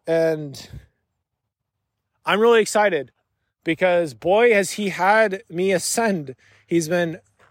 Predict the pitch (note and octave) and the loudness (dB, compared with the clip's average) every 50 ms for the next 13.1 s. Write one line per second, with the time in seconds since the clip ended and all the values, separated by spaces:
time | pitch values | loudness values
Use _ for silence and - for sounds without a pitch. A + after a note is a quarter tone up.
0 | _ _ _ _ _ _ _ _ _ _ _ _ _ _ - - D#3 E3 C#3+ C3+ | _ _ _ _ _ _ _ _ _ _ _ _ _ _ -8 -4 -2 -2 -2 0
1 | D3+ D#3+ D#3+ D#3 D3+ D3 D3 F3 G#3 G3 D#3+ F3 G3+ E3+ - G3+ G3 G3 G3 F#3+ | 2 4 4 4 2 0 -4 -8 -6 -2 0 0 0 0 2 2 4 4 4 2
2 | - G3+ G3 F#3 E3+ D3+ C#3+ - - - - - A#3 A#3 A#3 A3 F#3 E3 D3+ D3 | 0 0 0 0 0 0 -2 -4 -10 -8 -4 0 2 4 4 4 2 0 -2 -6
3 | C3+ - F3+ E3+ D#3+ D#3 D3 D3 B2 - C#3 D3 F3 G3 F#3 - - - - - | -6 -2 0 2 4 4 2 0 -2 -4 0 2 2 2 2 0 -6 -16 -16 -18
4 | _ _ _ _ _ _ - E3 F3+ G3+ G#3+ F3+ - C#4+ A3+ F#3 G3 F#3 F#3 G3 | _ _ _ _ _ _ 0 2 2 2 2 0 0 -2 -2 -2 0 2 4 4
5 | F#3+ E3+ D3 E3+ D#3+ D#3+ D#3 D3+ C3+ - _ _ _ - - - - G3 F#3+ G#3+ | 4 4 2 -2 -2 -2 -2 -2 -4 -8 _ _ _ -12 -10 -4 0 2 2 2
6 | G3+ _ - - A#3 G3 F#3+ E3+ - - F3+ F#3 F#3+ G3+ G3+ G3+ G3 F#3 F#3 F#3 | 0 _ -8 -6 -4 -2 -2 -2 -2 -2 0 2 2 2 2 2 2 4 4 4
7 | F#3+ F#3 F#3 E3 D#3 D3+ D3 C#3+ C#3 C#3 - _ _ _ _ _ _ _ _ _ | 4 4 2 0 2 2 2 2 0 -2 -4 _ _ _ _ _ _ _ _ _
8 | _ - F3+ F3+ E3+ D3+ - - - F3+ G#3+ A#3 A#3 A3 - - F#3+ F#3+ G3+ G#3 | _ -2 0 0 0 -2 -4 -2 0 2 2 2 0 -4 -4 0 0 0 0 0
9 | - G#3+ E3+ C#3+ C#3+ C#3 C3+ C3+ C3+ C3+ _ _ _ _ _ _ _ _ _ B2 | -2 -4 -4 -2 -4 -6 -6 -8 -10 -16 _ _ _ _ _ _ _ _ _ -8
10 | - - F3 F3 E3+ E3 D#3+ D#3+ F3 G#3 - _ _ - F3+ F#3+ G3+ G3+ F3+ E3 | 0 2 4 4 4 4 2 0 -2 -6 -10 _ _ -2 0 2 4 4 2 0
11 | - - - C#3+ D#3+ E3+ E3 - - - - G#3 A3+ A3 G#3+ G3 F#3+ - - - | -2 -8 -6 -4 -4 -4 -4 -4 -6 -2 -2 0 0 0 -2 -2 -4 -2 0 0
12 | A3 G#3+ F3 E3 - - - E3+ E3 D#3 E3 E3 E3 D#3+ E3 F3+ F3 D3+ C3+ C3 | 0 0 0 -2 -8 -10 -4 -4 -2 0 0 0 0 2 4 4 4 4 4 2
13 | A#2+ A#2+ | 0 -4